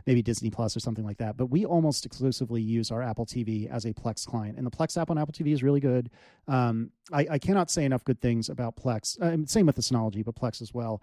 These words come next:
And one pro tip, I don't know if it's happening right now. It doesn't look like it, but it is not uncommon for Plex to put a lifetime Plex Pass on sale. So as we sit here today on Cyber Monday in the United States, it's a hundred twenty dollars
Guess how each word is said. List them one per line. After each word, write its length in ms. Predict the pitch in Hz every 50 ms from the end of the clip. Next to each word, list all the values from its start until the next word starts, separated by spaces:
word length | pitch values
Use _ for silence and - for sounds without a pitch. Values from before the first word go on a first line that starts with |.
| _ _ _ _ _ _ -
And 300 | - 170 151 147 147 143
one 180 | 147 220 254 247
pro 240 | - - 220 220 208
tip, 340 | - - 170 147 131 - -
I 80 | - 160
don't 140 | 160 202 208
know 100 | 202 185
if 80 | 151
it's 100 | - -
happening 320 | - 170 160 - 151 143 135
right 180 | 131 127 131
now. 220 | 139 135 135 127 120
It 60 | 120
doesn't 320 | 147 139 139 135 127 117
look 160 | 120 131 - -
like 240 | 123 117 113 -
it, 100 | 120 110 - 117
but 100 | 139 165
it 100 | 185 185
is 160 | 226 214 -
not 440 | 175 165 156 156 175 208 254 - - _ _ -
uncommon 1000 | 190 175 175 165 143 - - - - 165 165 160 143 127 110 107 107 107 101 - _ _ _ _ _ _ _ _ _ _ _ _ - -
for 140 | - 165 160
Plex 420 | - - - 170 170 - - - -
to 100 | - -
put 380 | - - - 175 156 - - - _ _ _ _ -
a 100 | 175 147
lifetime 800 | 135 127 127 131 143 170 160 - - - - 151 139 135 131 123
Plex 360 | - - - 139 131 - - -
Pass 320 | - 135 123 117 - -
on 140 | 117 107 104
sale. 320 | - - 120 113 110 107
So 140 | - - 147
as 140 | 143 151 147
we 80 | 175
sit 220 | - - - 247 -
here 180 | - 208 196
today 580 | 170 - - 165 151 147 135 123 117 110 113 107 - _ _ _ _ _ -
on 140 | 151 139 135
Cyber 300 | - - 156 147 123 139
Monday 400 | 127 131 127 127 123 120 117 120
in 100 | 113 110
the 80 | 113 113
United 340 | 117 117 113 110 110 -
States, 400 | - - 143 127 117 110 - -
it's 100 | 160 -
a 60 | - 131
hundred 280 | 143 208 233 214 190
twenty 220 | 147 - 175 156 143
dollars 500 | 131 127 123 120 117 113 110 - -